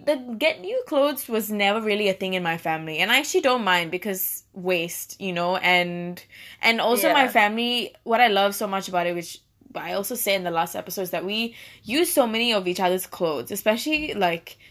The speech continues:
Speaker 1: traditional wear. Like, a lot of my mom's saris, lehengas, things like that were passed down onto me. Same thing for my gra-, like, my grandmother
Speaker 2: Mm.
Speaker 1: has a whole wardrobe of saris. Seriously, there's so much to inherit
Speaker 2: Wow.
Speaker 1: there. It is, like,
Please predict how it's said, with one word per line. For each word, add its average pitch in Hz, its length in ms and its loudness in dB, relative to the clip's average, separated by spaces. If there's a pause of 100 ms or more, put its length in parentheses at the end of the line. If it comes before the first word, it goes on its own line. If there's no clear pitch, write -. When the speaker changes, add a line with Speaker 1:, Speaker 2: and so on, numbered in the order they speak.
Speaker 1:
traditional 196 540 0
wear. 180 320 8
Like, 165 260 0
a 185 80 0
lot 214 100 2
of 233 80 -2
my 202 80 2
mom's 185 260 -2
saris, 180 640 0
lehengas, 175 640 -2
things 180 200 -6
like 175 200 -6
that 170 240 2
were 180 120 0
passed 185 300 0
down 196 140 2
onto 185 220 -6
me. 170 280 -8
Same 185 240 -4
thing 202 100 -6
for 202 100 -12
my 175 120 -4
gra-, 170 220 -2
like, 190 160 -2
my 285 120 0
grandmother 254 720 -2
Speaker 2:
Mm. 185 60 -18 (300)
Speaker 1:
has 214 180 -6
a 226 60 -4
whole 233 500 -2
wardrobe 180 480 2
of 170 100 -6
saris. 160 500 -4
Seriously, 254 500 -2
there's 196 180 0
so 208 220 0
much 208 240 -4
to 185 100 -8
inherit 170 380 -2
Speaker 2:
Wow. 170 60 -6
Speaker 1:
there. 165 240 2
It 190 140 0
is, 196 200 -4
like, 233 260 -2